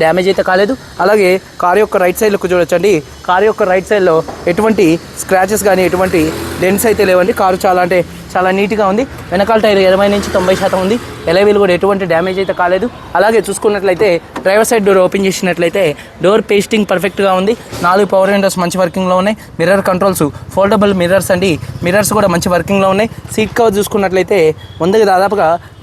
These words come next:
డెబ్బై నుంచి ఎనభై శాతం మధ్యలో సీట్ కవర్స్ అయితే ఉన్నాయి. రూఫ్ కూడా చాలా నీట్‌గా ఉంది, ఎటువంటి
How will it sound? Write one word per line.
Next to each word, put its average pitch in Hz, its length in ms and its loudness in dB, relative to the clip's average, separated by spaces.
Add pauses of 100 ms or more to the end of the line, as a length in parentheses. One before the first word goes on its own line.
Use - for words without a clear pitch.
డెబ్బై 185 260 0
నుంచి 214 200 -4
ఎనభై 185 240 0
శాతం 185 220 -2
మధ్యలో 185 280 2
సీట్ 190 220 -2
కవర్స్ 202 220 0
అయితే 185 160 0
ఉన్నాయి. 226 160 0 (280)
రూఫ్ 196 200 4 (100)
కూడా 208 120 4 (100)
చాలా 175 140 2 (100)
నీట్‌గా 190 320 0
ఉంది, 196 160 2
ఎటువంటి 185 280 0